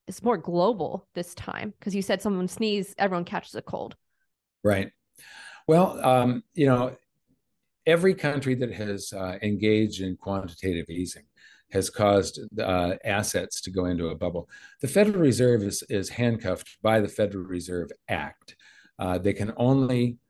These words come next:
Speaker 2: create currency by buying certain types of assets. They've got to be guaranteed by the U S government as to principal and interest.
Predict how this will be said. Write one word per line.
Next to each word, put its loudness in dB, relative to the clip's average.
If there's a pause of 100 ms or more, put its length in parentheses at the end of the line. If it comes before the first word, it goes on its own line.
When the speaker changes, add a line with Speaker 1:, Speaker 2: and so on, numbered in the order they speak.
(320)
Speaker 2:
create 2
currency -2
by -4
buying -6
certain -4
types -2
of -10
assets. -10
They've -10
got -2
to -16
be 0
guaranteed 0
by -2
the -4
U 2
S -2
government -8
as -8
to -14
principal -4
and -6
interest. -6